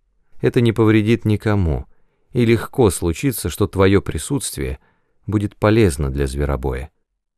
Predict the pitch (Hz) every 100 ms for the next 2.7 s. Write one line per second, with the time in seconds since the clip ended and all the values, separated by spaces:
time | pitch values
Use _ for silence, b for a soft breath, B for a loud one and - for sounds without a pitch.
0 | _ _ _ _ _ _ - 156 104 107
1 | 95 - 95 - 85 95 82 85 101 78
2 | - 69 65 64 - -